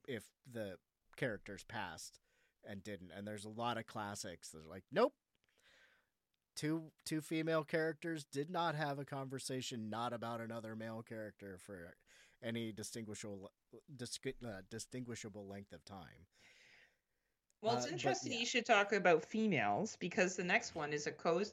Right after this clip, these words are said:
Speaker 2: course, the infamous Ghostbusters two thousand and sixteen.
Speaker 1: Oh, they, they try, they replaced all the penises with boobs, and I don't like it.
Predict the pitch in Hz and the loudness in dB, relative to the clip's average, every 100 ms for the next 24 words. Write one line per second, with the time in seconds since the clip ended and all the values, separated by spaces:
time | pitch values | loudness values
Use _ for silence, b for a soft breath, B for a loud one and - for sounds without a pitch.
0 | - - 214 208 - - 196 226 196 175 | -6 2 4 4 0 0 0 2 4 4
1 | 151 143 - - B B B B B - | 4 0 -4 -12 B B B B B 8
2 | 202 214 - 180 156 - 160 143 - - | 12 12 12 8 8 6 2 2 0 0
3 | 185 170 151 151 151 143 131 - 135 - | 4 8 8 8 4 -4 -4 -4 -4 -4
4 | - 113 62 - _ _ _ _ _ 156 | -10 -10 -12 -16 _ _ _ _ _ 6
5 | 190 190 196 180 180 175 160 160 160 160 | 10 12 12 12 12 12 10 8 8 8
6 | 156 151 143 147 131 165 175 156 175 147 | 8 6 4 2 4 6 8 8 8 6
7 | 160 151 - 175 170 - - b b b | 2 0 6 6 6 2 -4 b b b
8 | b - 147 185 175 165 165 - 165 170 | b 0 6 8 10 8 6 4 6 8
9 | 165 160 165 160 151 156 - 170 175 160 | 8 6 2 2 2 0 0 6 8 8
10 | 151 123 107 - 135 147 143 131 131 131 | 6 2 -6 -4 4 6 6 4 4 4
11 | 247 214 | 4 0